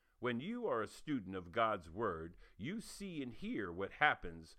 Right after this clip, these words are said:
when you follow Jesus. Is that why you're not following Jesus? Are you willing to live this life that God has promised to give to those who believe, because the end result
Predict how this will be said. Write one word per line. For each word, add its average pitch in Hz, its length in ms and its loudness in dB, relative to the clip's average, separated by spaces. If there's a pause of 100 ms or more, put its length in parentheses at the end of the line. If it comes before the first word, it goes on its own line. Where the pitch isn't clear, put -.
(200)
when 107 240 0
you 139 180 2
follow 98 440 4
Jesus. 107 720 -4 (1800)
Is 85 100 -20
that 135 200 6
why 143 400 6 (100)
you're 110 140 2
not 123 340 6
following 135 460 6
Jesus? 147 600 -6 (720)
Are 107 80 4
you 101 160 2
willing 113 380 2
to 107 140 -4
live 117 300 2
this 104 240 -4
life 135 380 6
that 98 180 -4
God 117 280 8
has 98 100 -4
promised 120 460 2
to 98 40 -8
give 101 300 0
to 101 80 -10
those 107 300 0
who 85 140 -8
believe, 113 360 0 (280)
because 120 300 0
the 104 200 2
end 147 180 6
result 113 580 4